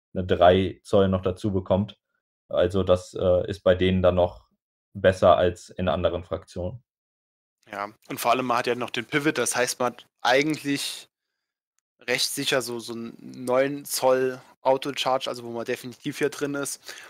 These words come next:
Speaker 2: Und wie du ja gesagt hast, Unstoppable Advance, das ist 'ne Taktikkarte, die plus eins auf die Bewegung gibt. Ich glaub,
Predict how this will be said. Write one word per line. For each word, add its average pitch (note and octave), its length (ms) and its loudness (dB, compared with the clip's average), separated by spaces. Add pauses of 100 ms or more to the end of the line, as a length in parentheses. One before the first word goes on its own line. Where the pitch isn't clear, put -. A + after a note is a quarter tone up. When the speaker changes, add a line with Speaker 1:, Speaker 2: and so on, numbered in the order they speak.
(180)
Speaker 2:
Und B2 260 -8
wie A#2+ 80 -8
du B2+ 100 0
ja B2 100 2
gesagt A#2+ 340 -4
hast, - 260 -6
Unstoppable C3 600 -4
Advance, B2 400 -2
das B2+ 120 -8
ist B2+ 140 -8
'ne A#2+ 80 -10
Taktikkarte, E3 640 -4
die D3 120 -8
plus C#3+ 220 -6
eins C3+ 180 -4
auf C3 120 -6
die C3 100 -20
Bewegung B2 420 -14
gibt. - 200 -8
Ich - 60 -8
glaub, A2+ 160 -10